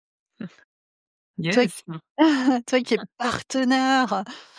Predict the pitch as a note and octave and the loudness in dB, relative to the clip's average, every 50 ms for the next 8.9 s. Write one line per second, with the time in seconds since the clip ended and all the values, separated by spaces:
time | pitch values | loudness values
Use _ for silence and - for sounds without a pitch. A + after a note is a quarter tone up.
0 | - - - G#3 G#3+ G3 - - - B3 C4+ C4 B3 B3+ B3+ B3+ - - - - | -14 -10 -8 -6 -6 -8 -6 -2 0 2 2 4 4 2 2 0 -2 -4 -6 -2
1 | - C4+ C4 C4 C4+ B3+ A#3 G#3+ F#3+ F3+ F3+ F3+ - _ - A#3+ B3+ C4 B3 - | 0 2 2 4 4 2 2 0 0 0 -2 -2 -4 _ -2 0 0 0 0 -2
2 | - B3 A3+ - - - - B3 A#3+ A3 A#3+ B3+ A#3 A3 G#3+ - B3 - - G#3+ | -4 -6 -6 -6 -6 -4 -4 -2 0 0 0 0 0 -2 -4 -4 -6 -4 -4 -6
3 | - - - G#3 G3+ G3+ G#3+ A3+ - - - - - - C4 C4 B3 - - - | -6 -4 -6 -4 -2 -2 -2 -2 -2 -4 -6 -6 -4 -2 -2 -2 -2 -4 -6 -6
4 | - - G#3+ G#3 G3+ G#3 A3+ A#3+ B3 A#3 A#3+ A#3 C4 C4 B3+ A3+ G#3+ G#3+ G#3+ A3 | -6 -4 -2 0 0 2 2 2 2 2 2 2 2 2 2 2 0 0 -2 0
5 | F#3 A3 B3+ - - - D4 B3 A3+ F#3+ F3 F#3+ F3+ - - - - - G#3 F#3+ | 0 -2 -2 -2 -2 -2 -2 -2 -2 -2 -4 -4 -4 -6 -6 -6 -4 -4 -4 -4
6 | - - - - F#3 - - _ _ _ _ _ _ _ _ _ _ _ G3 F3+ | -4 -4 -4 -6 -6 -8 -12 _ _ _ _ _ _ _ _ _ _ _ -14 -14
7 | F3+ F3+ F3+ F3+ G3+ D4+ F#4+ - - F3 F#3 F#3 F#3 F3+ - - G3 F#3 F#3 A3 | -12 -6 0 2 4 4 4 2 2 2 2 2 2 2 2 2 4 4 4 4
8 | C4 C#4+ - - G#3+ F#3+ F#3 F#3 F3+ F3 F3 F3 F3 F3 F3 F3 E3+ - | 2 2 2 2 2 2 2 2 0 0 -2 -2 -2 -2 -4 -4 -6 -8